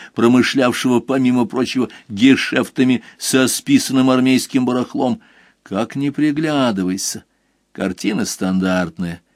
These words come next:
Очередной чужестранец, несолоно хлебавший,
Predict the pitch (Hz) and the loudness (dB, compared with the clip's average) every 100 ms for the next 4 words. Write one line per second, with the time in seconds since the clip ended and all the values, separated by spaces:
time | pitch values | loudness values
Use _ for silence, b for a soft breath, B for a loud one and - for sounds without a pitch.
0 | _ _ _ 90 98 113 113 104 120 113 | _ _ _ -8 -4 0 2 2 0 2
1 | 98 - 98 98 95 - 104 117 151 131 | 0 0 -2 0 -2 -4 -2 2 2 2
2 | 98 90 - 104 101 - 107 101 101 98 | 2 0 -4 -2 -2 -2 0 0 0 -2
3 | - 98 87 101 123 117 - 110 | -2 -2 0 0 0 -2 -4 -6